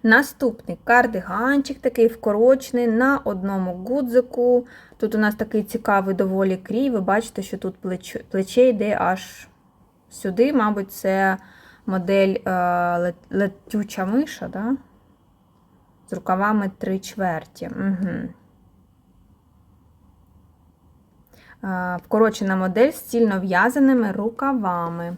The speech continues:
Ось так. Так, і що у нас тут по складу? Тут у нас, е,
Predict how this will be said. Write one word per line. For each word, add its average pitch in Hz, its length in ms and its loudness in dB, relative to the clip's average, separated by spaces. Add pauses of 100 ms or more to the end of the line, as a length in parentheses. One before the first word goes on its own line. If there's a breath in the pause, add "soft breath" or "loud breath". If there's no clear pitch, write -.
(120)
Ось 214 220 -4
так. 170 320 -8 (540 loud breath)
Так, 185 220 -2
і 214 60 -6
що 214 160 -2
у 214 40 0
нас 208 140 -4
тут - 220 -12
по 208 80 -10
складу? 247 540 0
Тут 233 220 -4
у 220 40 0
нас, 208 680 -6
е, 196 440 -2